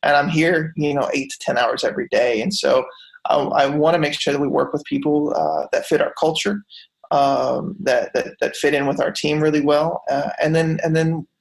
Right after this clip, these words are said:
we do. So that's why that follow-up. And then we do, we do some whiteboarding. Um, we don't go super, super hardcore, uh, but we do enough to where we'll ask,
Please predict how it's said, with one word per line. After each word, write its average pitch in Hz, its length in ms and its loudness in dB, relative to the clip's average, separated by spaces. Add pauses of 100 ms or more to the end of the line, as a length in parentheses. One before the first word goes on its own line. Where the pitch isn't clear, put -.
(160)
we 156 80 4
do. 160 400 2
So - 160 -4
that's 151 240 2
why 147 160 6
that 135 220 0
follow-up. 156 360 2
And 156 140 2
then 170 100 2
we 165 80 2
do, 185 380 4
we 151 100 4
do 170 140 0
some 202 160 0
whiteboarding. 143 560 -2 (100)
Um, 143 380 2 (460)
we 156 100 6
don't 185 180 4
go 170 140 4
super, 170 340 2
super 175 300 2
hardcore, 165 640 2 (220)
uh, 147 400 2
but 147 260 -2
we 151 160 4
do 160 180 4
enough 139 380 2
to 143 100 -2
where 139 340 2
we'll 147 280 2
ask, - 360 0